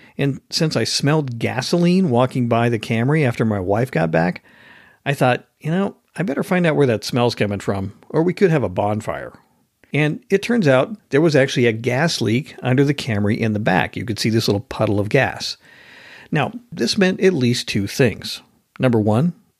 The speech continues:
there's a gas leak. Number two, this free car for our son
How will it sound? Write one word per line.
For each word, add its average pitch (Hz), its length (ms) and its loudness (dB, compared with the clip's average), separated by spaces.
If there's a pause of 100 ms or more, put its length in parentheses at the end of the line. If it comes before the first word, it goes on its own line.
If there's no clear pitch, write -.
there's 104 200 -2
a 131 40 0
gas 214 340 -2
leak. - 260 -10 (540)
Number 196 180 0
two, 202 440 0 (320)
this 139 220 2
free 143 260 -6
car 135 340 2
for 117 200 2
our 113 100 2
son 139 400 0